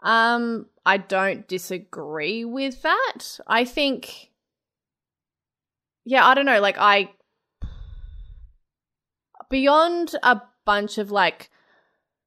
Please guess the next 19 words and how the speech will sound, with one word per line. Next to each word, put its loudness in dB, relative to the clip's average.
fucking 0
people -2
who -2
you -4
shouldn't -6
be -6
fucking -6
or -2
whatever, 0
like, -2
you -8
know, -4
sexual, -2
romantic -2
shit -8
going -2
on, -4
the -2
actual 0